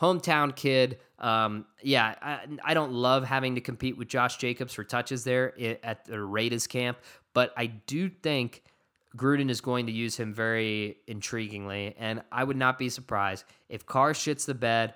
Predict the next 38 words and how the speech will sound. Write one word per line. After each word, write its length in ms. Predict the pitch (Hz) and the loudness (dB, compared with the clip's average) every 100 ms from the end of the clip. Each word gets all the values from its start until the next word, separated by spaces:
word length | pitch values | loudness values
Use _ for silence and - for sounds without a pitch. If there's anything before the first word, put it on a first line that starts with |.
| - - | -14 -12
and 100 | 104 | 2
Mariota's 600 | 113 127 127 123 117 113 | 6 6 6 4 2 -2
injured 340 | 110 117 110 | -2 -2 -2
or 40 | |
sucks. 460 | 104 - 101 92 - - _ _ - - 107 | -4 0 -2 -2 -12 -18 _ _ -20 -18 -12
I 100 | 127 | 0
would 160 | 131 127 | 2 2
not 360 | 123 131 139 135 | 4 4 2 -2
be 100 | 127 | -4
surprised 640 | 131 - 117 107 104 - - | -6 0 4 4 2 -4 -6
if 280 | 113 104 - _ _ _ _ _ - | -4 -4 -6 _ _ _ _ _ -10
Lynn 340 | 123 131 135 | 0 0 0
Bowden, 600 | 123 120 117 113 104 104 - _ | 4 6 6 4 -2 -4 -12 _
Bowden, 580 | 113 117 113 110 104 104 | -6 0 2 0 -4 -4
what 140 | 127 | -6
the 80 | 113 | -6
fuck 280 | - 120 - | 0 0 2
ever, 320 | 113 101 92 - _ _ - | -2 -2 -8 -14 _ _ -8
is 140 | 117 | -8
taking, 380 | - 131 123 117 | -4 -4 -4 -4
like, 280 | 107 104 - _ - | -2 -2 -8 _ 0
five 320 | 120 120 120 | 4 6 4
snaps 420 | - 120 110 - | 0 0 -2 0
out 140 | 107 104 | -2 -2
of 60 | |
the 60 | 101 | -2
Wildcat 640 | 101 101 98 - 98 - | 0 0 -2 -4 -4 -4
per 240 | - 113 107 | -4 -2 -2
game 340 | 101 98 95 | -2 -6 -6
for 180 | - 92 | -8 -8
a 60 | |
stretch 380 | - - 87 - | -8 -8 -8 -10
there, 180 | 82 85 | -12 -12
which 220 | 101 101 107 | -12 -10 -10
would 140 | 98 | -8
just 280 | 110 104 - | -6 -8 -6
be 260 | 101 87 - | -6 -6 -10
incredible. 840 | - 143 127 - 107 92 95 135 | 0 2 2 -2 -4 -4 -6 -14